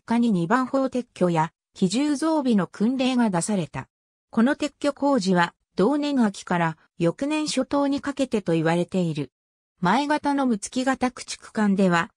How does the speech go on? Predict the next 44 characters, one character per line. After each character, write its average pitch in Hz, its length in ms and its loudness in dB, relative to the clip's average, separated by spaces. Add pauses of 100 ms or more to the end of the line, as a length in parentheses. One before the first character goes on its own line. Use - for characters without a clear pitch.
(240)
駆 - 200 -10
逐 - 160 -12
艦 277 240 -6
で 269 100 0
初 269 300 -2
め 285 160 -2
て 175 120 0
六 156 300 0
十 269 180 0
一 254 120 -2
セ 262 260 -2
ン 254 80 0
チ - 180 -8
メ 254 180 0
ー - 20 -12
ト 254 160 -2
ル 247 100 0
魚 226 160 0
雷 185 220 2
を 170 180 0 (220)
搭 233 180 2
載 220 260 0
し、 196 240 -2 (220)
三 285 380 0
連 269 200 0
装 285 300 0
二 269 180 -4
機 240 140 -4
が 185 140 0
装 277 220 0
備 220 120 0
さ 180 160 -6
れ 156 120 -6
た。 - 220 -8 (520)
吹 208 200 -2
雪 269 260 -2
型 254 280 0
も 214 220 2 (200)
同 180 120 2 (120)
じ 269 140 0
六 262 260 0
十 277 240 0
一 254 280 -2
立 214 160 0